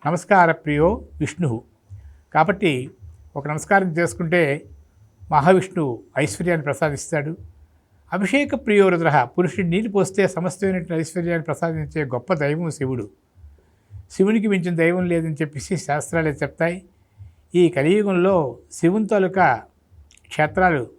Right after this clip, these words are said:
చాలా ఉన్నప్పటికీ కూడా వేదవాంగ్మయంలో శివుని ఎలా ఆరాధించాలి, శివకోవులకు వెళ్ళి మనం ఏ నిష్టలతో మన శివుని పూజ చేయాలి,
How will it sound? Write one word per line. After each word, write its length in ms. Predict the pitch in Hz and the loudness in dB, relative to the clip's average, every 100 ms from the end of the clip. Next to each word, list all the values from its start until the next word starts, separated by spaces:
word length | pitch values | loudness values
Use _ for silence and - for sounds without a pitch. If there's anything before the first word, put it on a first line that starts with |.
| _ 135 | _ -2
చాలా 220 | 147 170 | 0 0
ఉన్నప్పటికీ 420 | 165 165 160 160 | 0 -2 -2 -2
కూడా 440 | 156 165 175 123 - _ 131 | -2 0 2 0 -4 _ 0
వేదవాంగ్మయంలో 920 | 151 208 208 190 185 175 160 175 185 | 2 4 4 4 2 -2 -2 0 -2
శివుని 320 | - 156 220 | 0 0 0
ఎలా 160 | 147 175 | 2 2
ఆరాధించాలి, 800 | 202 170 175 151 156 156 151 180 _ _ _ _ _ | 4 4 4 0 -4 -4 -4 -8 _ _ _ _ _
శివకోవులకు 640 | - 165 202 233 220 185 | -2 0 2 4 2 2
వెళ్ళి 240 | 170 160 190 | 0 2 0
మనం 180 | 170 147 | 0 0
ఏ 200 | 160 180 | 2 2
నిష్టలతో 480 | 165 - 202 214 | 0 -2 -2 0
మన 160 | 202 170 | 0 -2
శివుని 300 | - 160 185 | -2 0 0
పూజ 380 | 175 151 160 156 | 0 -2 -2 -4
చేయాలి, 380 | 147 151 165 | -2 -2 -4